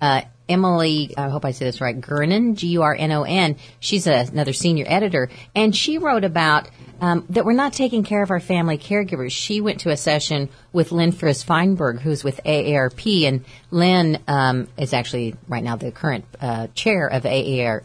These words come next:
uh, I'm sorry, chair of American Society on Aging, and she used to work in these caregiver centers in California. Again, someone who knows a lot about caregiving, and she's just talking about how caregiving is changing,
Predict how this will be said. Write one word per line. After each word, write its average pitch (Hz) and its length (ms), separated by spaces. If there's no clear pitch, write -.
uh, 127 120
I'm 113 160
sorry, 113 280
chair 175 360
of 131 160
American 135 380
Society 123 440
on 113 160
Aging, 156 460
and 160 160
she 220 240
used 185 180
to 180 80
work 151 240
in 143 80
these 123 300
caregiver 196 420
centers 143 320
in 135 80
California. 135 720
Again, 143 380
someone 139 300
who 143 100
knows 139 460
a 120 120
lot 135 440
about 131 400
caregiving, 185 500
and 208 100
she's 269 180
just 320 200
talking 220 400
about 180 260
how 170 280
caregiving 151 640
is 113 140
changing, 185 720